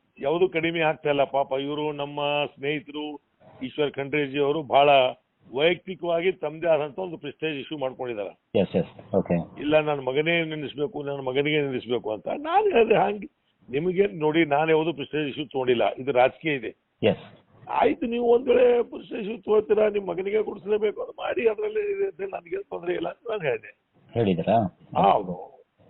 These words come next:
Speaker 2: ಓಕೆ ಗೌಡ್ರೆ, ಇದು ಅದೇ ಕೇಳ್ಬೇಕಂತ ಅಭಿಪ್ರಾಯ ಕಡೆ ಕಾಲ್ ಮಾಡಿದೆ ನಾನು ನಿಮ್ಗೆ, ಯಾಕಂದ್ರೆ ಇದು
Speaker 1: ಇಲ್ಲ, ನಾನು ನನಗ ಹದಿನೈದು, ಎಂಟು ದಿವಸ, ಹತ್ತು ದಿವಸ ಹಿಡ್ಕೊಂಡೆ ನನಗೆಲ್ಲ ಪ್ರೆಷರ್. ಹೈಕಮಾಂಡ್ದ ಒಲವು ಏನಿತ್ತು ಅಂದ್ರೆ,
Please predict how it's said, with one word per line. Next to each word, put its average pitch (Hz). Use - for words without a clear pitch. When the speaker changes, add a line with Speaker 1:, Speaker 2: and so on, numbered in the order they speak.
Speaker 2:
ಓಕೆ 101
ಗೌಡ್ರೆ, 98
ಇದು 147
ಅದೇ 147
ಕೇಳ್ಬೇಕಂತ 147
ಅಭಿಪ್ರಾಯ 123
ಕಡೆ 117
ಕಾಲ್ 104
ಮಾಡಿದೆ 95
ನಾನು 90
ನಿಮ್ಗೆ, 90
ಯಾಕಂದ್ರೆ 110
ಇದು 110
Speaker 1:
ಇಲ್ಲ, 107
ನಾನು 147
ನನಗ 131
ಹದಿನೈದು, 127
ಎಂಟು 139
ದಿವಸ, 139
ಹತ್ತು 120
ದಿವಸ 135
ಹಿಡ್ಕೊಂಡೆ 127
ನನಗೆಲ್ಲ 127
ಪ್ರೆಷರ್. 120
ಹೈಕಮಾಂಡ್ದ 180
ಒಲವು 156
ಏನಿತ್ತು 143
ಅಂದ್ರೆ, 147